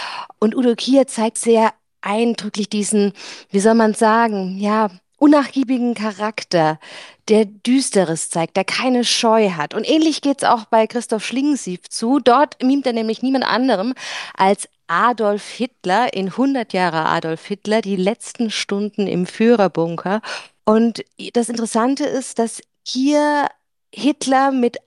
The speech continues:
all seinem Wahnsinn spielt, völlig entfesselt. Wir haben einen Typen, der sich komplett über alles erhebt, ein Wesen nicht von dieser Welt.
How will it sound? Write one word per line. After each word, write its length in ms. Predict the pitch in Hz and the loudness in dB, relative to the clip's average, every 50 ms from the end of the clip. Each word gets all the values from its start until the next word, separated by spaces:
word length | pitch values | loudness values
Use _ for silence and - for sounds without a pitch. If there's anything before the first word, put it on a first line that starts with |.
| _ _ | _ _
all 240 | 233 269 285 294 220 | 0 0 0 0 0
seinem 360 | 262 240 240 240 233 226 202 | -2 -2 -2 -2 -4 -4 -4
Wahnsinn 520 | 220 214 220 220 214 202 180 165 151 160 | -4 -2 -2 -4 -6 -8 -10 -12 -12 -12
spielt, 360 | - - - - 160 156 160 | -14 -14 -14 -12 -10 -10 -10
völlig 480 | - - - 269 262 277 277 - - - | -8 -2 0 0 0 0 -2 -6 -8 -8
entfesselt. 600 | 175 196 - - - 220 214 - - 196 170 - | -10 -10 -10 -6 -4 -4 -4 -2 -4 -8 -6 -2
Wir 140 | 190 190 202 | -4 -2 -2
haben 160 | 220 233 233 | -2 -4 -4
einen 360 | 208 - 214 226 226 226 220 | -2 -4 -4 -2 -4 -4 -6
Typen, 440 | - - 269 269 - _ 247 247 226 | -6 -6 -8 -8 -8 _ -6 -4 0
der 200 | 202 226 226 233 | 2 2 2 2
sich 240 | - - 240 208 - - - - - - - - - - _ | 0 -2 -4 -6 -6 -12 -14 -12 -12 -12 -12 -12 -14 -10 _
komplett 640 | - - 254 285 294 294 - - 247 262 269 277 - - - | -2 2 2 2 2 2 0 0 0 0 0 0 -4 -4 -2
über 340 | 277 285 247 285 269 - | -2 0 0 0 0 0
alles 280 | - 247 269 269 262 - | 0 0 0 -2 -4 -4
erhebt, 380 | - 240 233 233 262 262 - - | -6 -6 -4 -4 -6 -6 -4 -4
ein 180 | 226 233 220 | -4 -4 -4
Wesen 400 | 233 247 269 269 233 226 240 247 | -4 -4 -6 -6 -6 -4 -2 -2
nicht 220 | 269 294 - - - | -2 -2 -4 -8 -6
von 200 | - 254 240 233 | -4 -4 -2 -2
dieser 360 | 240 254 233 - 226 208 196 | -2 -2 0 2 0 2 2
Welt. 260 | 208 214 247 294 | 0 0 0 0